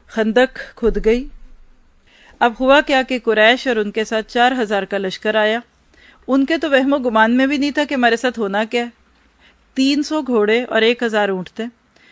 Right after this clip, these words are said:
اس دفعہ بھی ان کے سالار ابو سفیان تھے۔ یہاں نوٹ کیجئے گا کہ ہر جنگ میں ابو سفیان ہی آگے آ رہے ہیں۔ کتنے موقع ملے ان کو،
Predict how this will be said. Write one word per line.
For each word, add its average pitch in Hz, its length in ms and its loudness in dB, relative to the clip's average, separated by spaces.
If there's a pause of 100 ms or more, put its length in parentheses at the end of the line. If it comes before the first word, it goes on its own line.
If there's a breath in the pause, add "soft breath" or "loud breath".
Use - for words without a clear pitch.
(280 soft breath)
اس 240 200 -4
دفعہ 262 240 2
بھی 254 160 -2
ان 277 120 0
کے 277 140 -4
سالار 220 360 2
ابو 214 220 0
سفیان 202 460 -6
تھے۔ 240 120 -10 (100)
یہاں 233 180 -2
نوٹ 247 260 -2
کیجئے 226 400 -4
گا 247 100 0
کہ 240 120 -8
ہر 247 320 2
جنگ 254 200 0
میں 254 80 0
ابو 247 140 -4
سفیان 226 480 -2
ہی 226 100 -2
آگے 190 240 -2
آ 180 120 -2
رہے 175 120 -10
ہیں۔ 175 80 -12 (960 soft breath)
کتنے 285 500 -4
موقع 285 340 0
ملے 240 320 2
ان 220 140 0
کو، 214 260 -4